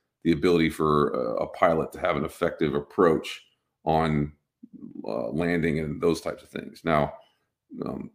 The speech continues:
that's notable because you don't wanna be flying a plane and not be able to figure out the right way to land. Uh, I'm in the, in the process of learning how to fly helicopters, and this stuff is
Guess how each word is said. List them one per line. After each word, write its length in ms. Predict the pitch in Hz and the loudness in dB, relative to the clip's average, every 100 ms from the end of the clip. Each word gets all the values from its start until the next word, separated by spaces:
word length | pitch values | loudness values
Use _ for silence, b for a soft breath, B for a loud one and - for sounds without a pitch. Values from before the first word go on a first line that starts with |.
| - | 0
that's 280 | 104 104 | 0 2
notable 380 | 107 110 110 110 | 6 8 8 8
because 600 | 92 - 90 85 82 - | 6 4 6 6 2 -4
you 80 | 82 | -2
don't 180 | 90 90 | 0 2
wanna 180 | 90 85 | 2 2
be 120 | 87 | 2
flying 320 | 95 92 82 | 2 2 2
a 40 | |
plane 360 | 73 123 101 90 | 2 4 4 6
and 140 | 82 | 4
not 180 | 82 87 | 4 2
be 140 | 82 82 | 2 2
able 180 | 80 | 4
to 60 | 73 | 2
figure 320 | 73 80 78 | 0 2 6
out 160 | 78 76 | 4 4
the 60 | 76 | 2
right 200 | 80 65 | 4 4
way 120 | 78 | 2
to 80 | 73 | 2
land. 420 | 80 73 50 - _ | 2 0 -4 -12 _
Uh, 200 | - 69 | -6 -4
I'm 460 | - 82 87 82 73 - | -2 -2 0 0 -2 -6
in 140 | 80 | -6
the, 360 | 73 67 _ - | -6 -8 _ -8
in 60 | |
the 80 | 73 | -8
process 500 | - 90 - 80 78 | -4 -2 -2 -2 -2
of 120 | 73 | -4
learning 300 | 76 78 78 | -2 -2 0
how 80 | 76 | -2
to 80 | - | -6
fly 200 | - - | -6 -4
helicopters, 800 | 92 95 - 92 - 92 90 - b b b b | 2 2 4 2 4 2 2 -4 b b b b
and 320 | 85 76 69 - _ _ _ _ - - | 2 2 0 -6 _ _ _ _ -20 4
this 200 | 127 120 | 8 8
stuff 300 | - 113 104 | 6 4 4
is 300 | 101 78 - | 2 0 -6